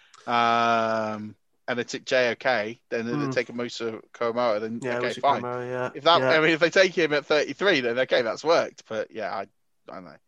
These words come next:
Speaker 1: But then, having said that, if they do get a guy that they were gonna take at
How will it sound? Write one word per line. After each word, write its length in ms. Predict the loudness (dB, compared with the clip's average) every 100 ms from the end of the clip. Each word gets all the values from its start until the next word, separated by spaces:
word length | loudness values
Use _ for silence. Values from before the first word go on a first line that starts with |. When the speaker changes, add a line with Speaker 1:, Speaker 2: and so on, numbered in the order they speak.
| _ -20 -10 2
Speaker 1:
But 80 | 4
then, 200 | 4 4
having 260 | 0 0 0
said 220 | 0 4
that, 300 | 4 4 2
if 140 | -4 -2
they 120 | -2
do 260 | 2 2 4
get 240 | 2 2
a 40 |
guy 260 | 2 4 4
that 80 | 2
they 80 | 0
were 80 | -2
gonna 160 | -4 -4
take 460 | 0 0 -2 -14 _ _ _ _ _ _ _ _ _ _ _ -4
at 220 | -2 -2